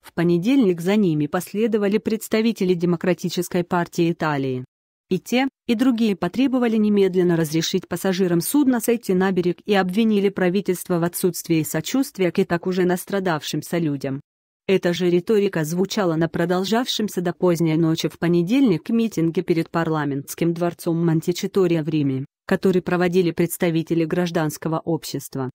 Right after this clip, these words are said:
Пятьдесят неправительственных организаций направили премьер-министру Джузеппе Конте петицию с требованием принять мигрантов.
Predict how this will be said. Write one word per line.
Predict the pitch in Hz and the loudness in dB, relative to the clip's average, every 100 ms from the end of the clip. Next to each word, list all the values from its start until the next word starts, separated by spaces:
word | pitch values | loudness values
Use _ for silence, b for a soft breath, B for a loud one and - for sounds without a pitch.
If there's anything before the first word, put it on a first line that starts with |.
| _ _ _ _ | _ _ _ _
Пятьдесят | 190 170 196 - 160 185 | -4 -2 -2 -2 -2 2
неправительственных | 175 180 180 175 - 151 - 165 165 170 | 0 2 0 0 -2 -6 -6 -4 -4 -4
организаций | 160 175 170 196 277 - 233 | -2 2 2 2 -2 0 -2
направили | 214 208 220 214 208 208 | 0 -2 -2 0 0 -2
премьер-министру | 175 190 185 185 170 180 180 - 180 | 0 0 2 2 2 2 0 -2 -4
Джузеппе | 170 170 175 247 247 240 | -2 -2 0 0 0 -2
Конте | 202 180 175 | 2 0 0
петицию | - 175 247 - 226 214 | -4 -2 -2 0 -2 -2
с | - | -4
требованием | 220 285 226 180 165 156 151 | -2 0 2 2 2 0 0
принять | 208 202 175 220 | 0 2 2 0
мигрантов. | 220 196 156 139 135 | 0 0 0 -2 -6